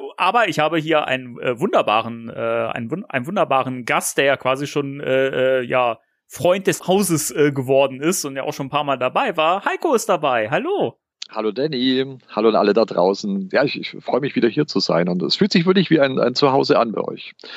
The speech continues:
Speaker 1: Ach,
Speaker 2: Das Spectral
Speaker 1: herrlich.
Speaker 2: Radio.
Speaker 1: Ach, schön.
Speaker 2: Doch.
Speaker 1: <laughs> Hier die zehn Euro, die ich dir versprochen habe.
Speaker 2: Ja, vi-, vielen Dank, vielen Dank. Das wollten wir doch, äh, im Geheimen lösen und, ah.
Speaker 1: <clears throat>
Speaker 2: Ja,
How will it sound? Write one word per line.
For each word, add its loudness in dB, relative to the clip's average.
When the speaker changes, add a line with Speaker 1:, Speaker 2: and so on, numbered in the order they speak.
Speaker 1:
Ach, 0
Speaker 2:
Das 0
Spectral 0
Speaker 1:
herrlich. -4
Speaker 2:
Radio. -4
Speaker 1:
Ach, -2
schön. -8
Speaker 2:
Doch. -4
Speaker 1:
<laughs> -2
Hier 0
die 0
zehn 0
Euro, 2
die -8
ich -10
dir -2
versprochen -6
habe. 0
Speaker 2:
Ja, 4
vi-, 2
vielen 2
Dank, 0
vielen -14
Dank. -4
Das 0
wollten 2
wir 0
doch, 2
äh, 2
im 0
Geheimen 2
lösen 0
und, -20
ah. 0
Speaker 1:
<clears throat> 2
Speaker 2:
Ja, -14